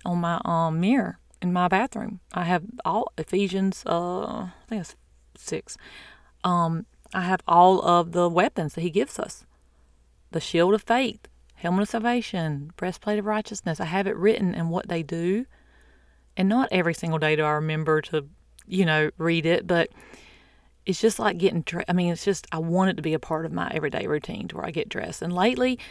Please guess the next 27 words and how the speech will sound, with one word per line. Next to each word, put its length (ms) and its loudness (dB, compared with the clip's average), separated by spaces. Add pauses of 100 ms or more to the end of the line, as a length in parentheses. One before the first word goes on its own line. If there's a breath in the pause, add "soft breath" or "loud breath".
(160 loud breath)
my 100 2
friend 240 4
reminded 360 4
me, 180 -2
"Where's 240 -4
your 100 -2
helmet 420 -4
at?" 280 2
And, 220 -2 (120)
and 280 -2
lately 320 4
I 80 12
have, 260 6
like, 220 0
constantly, 480 0
like, 160 -10
if 80 -12
I 80 0
start 240 0
thinking 180 2
something, 240 -6
"Mm-mm, 300 -2 (180)
my 140 -2
helmet's 400 0
on, 200 -2
I'm 120 2
not," 220 2